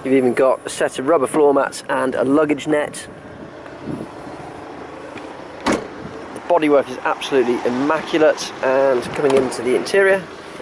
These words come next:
this car's got the chili pack, so that gives you the half leather seats. You've got the climate control. It's also fitted with Bluetooth, D A B radio. Uh, it's also got U S B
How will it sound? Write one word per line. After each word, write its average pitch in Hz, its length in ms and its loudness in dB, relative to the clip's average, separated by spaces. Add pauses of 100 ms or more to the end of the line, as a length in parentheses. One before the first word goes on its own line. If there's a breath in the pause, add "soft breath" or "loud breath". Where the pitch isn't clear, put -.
(840)
this 165 160 2
car's 156 300 4
got 175 140 2
the 156 40 -2
chili 160 280 0
pack, - 240 -2
so - 120 -4
that 131 140 4
gives 127 140 -2
you 131 60 -4
the 131 100 2
half 147 260 2
leather 131 160 -2
seats. - 640 -4 (260)
You've 143 140 -6
got - 180 2
the 135 320 2 (280)
climate 143 300 0
control. 131 420 2 (720)
It's - 120 -8
also 143 220 2
fitted 127 280 -4
with 123 180 -4
Bluetooth, 143 500 4 (1160 loud breath)
D 151 120 6
A 147 100 6
B 135 120 -4
radio. 139 560 2 (720)
Uh, 95 40 0
it's - 200 -2
also 131 500 2 (160)
got - 320 0
U 139 160 2
S 135 120 2
B 139 280 2